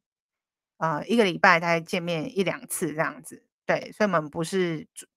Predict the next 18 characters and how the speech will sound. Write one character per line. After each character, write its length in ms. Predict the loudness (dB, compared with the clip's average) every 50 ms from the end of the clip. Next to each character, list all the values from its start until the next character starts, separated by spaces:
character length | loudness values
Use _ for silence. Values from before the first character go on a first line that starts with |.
| _ _ -6
同， 320 | -2 -2 -2 -2 -4 -10 _ -2
没 100 | 2 4
有 100 | 4 4
同 260 | 4 0 -4 -4 -4 -2
住 160 | -2 -2 -2
在 180 | 0 -2 -2
一 120 | -2 -4 -6
起， 260 | -8 -10 -12 -12 -10
所 180 | -2 4 6 6
以 140 | 6 6
其 160 | 4 2 0 -2
实 160 | 0 0 -2
比 200 | -2 0 -4 -2
较 200 | 4 6 6 6
没 200 | 6 4 0 -2
办 260 | 2 4 4 4 4
法 160 | 0 -2 -2 -2
说 220 | -2 -4 -4 -4